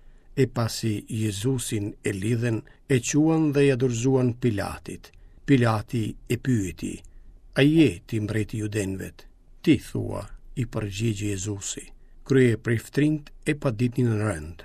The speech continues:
Pilati e pyeti përsëri: "Pse s'po përgjigj asgjë? Shih se sa po të padisin." Jezusi s'përgjigji me asgjë,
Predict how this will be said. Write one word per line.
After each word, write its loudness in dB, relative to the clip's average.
Pilati 0
e 0
pyeti -2
përsëri: -2
"Pse 2
s'po -4
përgjigj -2
asgjë? 0
Shih -2
se -4
sa 0
po -8
të -20
padisin." -4
Jezusi -2
s'përgjigji 0
me 0
asgjë, 0